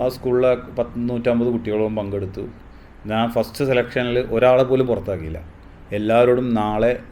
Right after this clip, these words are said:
രാവിലെ കൃത്യം ആറരയ്ക്ക് വരാൻ പറഞ്ഞു. അതിനുശേഷം അതിൽ എത്ര ആൾക്കാർ കറക്റ്റ് on ടൈമിൽ വരുന്നു, എ-, എങ്-, എത്ര എല്ലാ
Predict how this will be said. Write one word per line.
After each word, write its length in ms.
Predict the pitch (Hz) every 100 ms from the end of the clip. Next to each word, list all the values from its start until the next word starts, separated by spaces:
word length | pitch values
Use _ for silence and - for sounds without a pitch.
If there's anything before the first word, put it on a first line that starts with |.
| -
രാവിലെ 400 | 101 107 110 113 117
കൃത്യം 340 | 110 - 120 117
ആറരയ്ക്ക് 420 | 107 107 110 110 117
വരാൻ 260 | 98 101 98
പറഞ്ഞു. 280 | 90 85 80 - - - - - - - - - -
അതിനുശേഷം 640 | 120 175 175 127 117 120 117 - 101
അതിൽ 160 | 110 120
എത്ര 200 | 117 -
ആൾക്കാർ 400 | 131 120 120 117 113 117 - -
കറക്റ്റ് 260 | 104 101 110
on 120 | 107 107
ടൈമിൽ 320 | 104 98 101 107
വരുന്നു, 380 | 101 92 92 98 - - - -
എ-, 180 | 95 95 - 101
എങ്-, 180 | 101 98
എത്ര 200 | 98 117 113 107
എല്ലാ 160 | 107